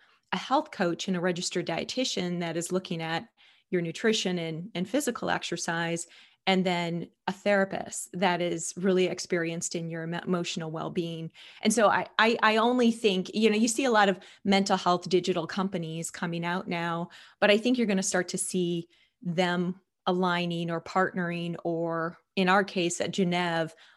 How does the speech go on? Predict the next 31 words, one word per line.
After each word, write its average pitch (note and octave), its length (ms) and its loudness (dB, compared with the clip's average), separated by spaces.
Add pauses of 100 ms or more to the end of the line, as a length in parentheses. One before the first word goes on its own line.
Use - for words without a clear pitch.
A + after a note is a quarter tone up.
(140)
offering F3 720 2
more E3+ 220 0
of E3 100 -4
a E3 60 -4
rounded, D#3+ 580 -6 (360)
um, - 280 -6 (260)
telemedicine F3 920 -4
experience D#3+ 640 -4
to F3 100 -2
women, F3 260 0
or F3+ 120 4
a D#3+ 80 2
program F3+ 760 2 (380)
that F3 320 4
just, - 480 0 (360)
again, F#3 360 2
doesn't A#3 300 0
look G#3 220 0
at F3+ 320 2
a, F#3 120 2 (140)
a F#3 60 2
person's F#3+ 800 -2
symptoms G3+ 640 -2
in E3+ 100 -2
isolation, F3+ 800 -2 (280)
but - 140 0
looks F#3 220 -2
at F3+ 80 -12
the F3 60 -8
whole D3+ 200 -8
person. - 480 -10